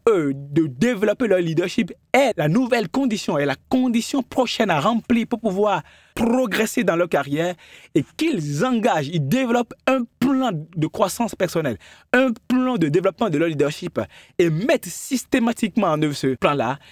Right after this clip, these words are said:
ils vont grandir en leadership, ils vont acquérir de la compétence en leadership et ils vont progresser dans leur carrière. Beaucoup de gens stagnent à un moment donné. Et malheureusement, quand il arrive que on place à la tête d'une équipe, à la tête d'une organisation, à la tête d'une entreprise ou un département,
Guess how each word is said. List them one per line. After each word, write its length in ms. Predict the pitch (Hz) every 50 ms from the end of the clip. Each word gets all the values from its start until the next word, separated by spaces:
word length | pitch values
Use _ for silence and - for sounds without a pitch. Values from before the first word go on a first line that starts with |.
| - _ _ _
ils 140 | 233 233 180
vont 140 | 170 147
grandir 440 | 131 135 202 247 247 226 180 180 175
en 40 | 143
leadership, 420 | 135 127 127 127 - - 196 170 -
ils 80 | 226
vont 140 | 175 170 156 - _ _
acquérir 520 | 247 - - - - 247 220 226 233 202
de 60 | 165
la 100 | 156 143
compétence 440 | _ - 175 156 170 156 185 151 -
en 60 | 143
leadership 460 | 139 131 127 147 143 - - 214 185 - _ - - - _ _ _ _ -
et 40 |
ils 100 | 151 165
vont 100 | 147 151
progresser 560 | 143 _ - - 247 233 190 180 180 170 - 196
dans 140 | 151 139
leur 80 | 131 139
carrière. 240 | - 143 123 107 104
Beaucoup 280 | 127 175 254 240 339
de 80 | 262 233
gens 140 | 202 240 247
stagnent 540 | - - _ _ 330 247 175 170 160 165 160 -
à 100 | - 160
un 60 | 170
moment 240 | 170 165 156 151 151
donné. 240 | 135 147 131 123 113 - - - - - - _ _
Et 160 | - 156 143 139
malheureusement, 640 | 160 214 269 262 254 247 233 226 190 196 185 170 165
quand 160 | - 302 -
il 140 | 302 285 277
arrive 240 | 202 190 214 220 180
que 220 | - 180 143 - - - - - _
on 140 | 196 196 196
place 480 | - _ - 302 294 277 254 - - -
à 80 | 214 180
la 80 | 147
tête 160 | 151 - 190
d'une 160 | 160 156 175 165
équipe, 300 | 160 - 170 151 123 120
à 60 | - 147
la 100 | 147 147
tête 260 | _ _ 330 160 165
d'une 160 | - 160 190
organisation, 540 | 185 156 160 151 156 151 139 143 - - 127 -
à 120 | 113 139
la 120 | 127 147
tête 240 | 147 _ - 277 226
d'une 220 | 180 220 208 202 175 _ -
entreprise 420 | 170 165 - 170 160 202 175 156
ou 40 | 165
un 40 | 147
département, 720 | 135 170 185 - 190 - - - 147 143 147 135 120 -